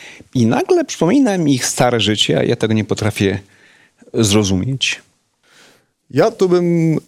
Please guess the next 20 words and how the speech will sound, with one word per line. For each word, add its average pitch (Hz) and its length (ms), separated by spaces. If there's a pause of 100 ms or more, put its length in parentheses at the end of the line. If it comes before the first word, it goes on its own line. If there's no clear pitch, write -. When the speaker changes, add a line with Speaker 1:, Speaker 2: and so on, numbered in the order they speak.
Speaker 2:
popolemizował 147 760
też, - 460
bo, 143 240 (160)
mm, 139 460 (720)
my 165 140 (160)
bierzemy, 170 500
y, 196 680 (240)
Efezjan 160 640
i 147 80
zbór 147 220
efeski 156 360
jako 143 160
jedność, 127 600
całość 117 480
i 147 120
tak 135 140
jakby 135 240
oni 135 160
byli 131 500
konstans 147 840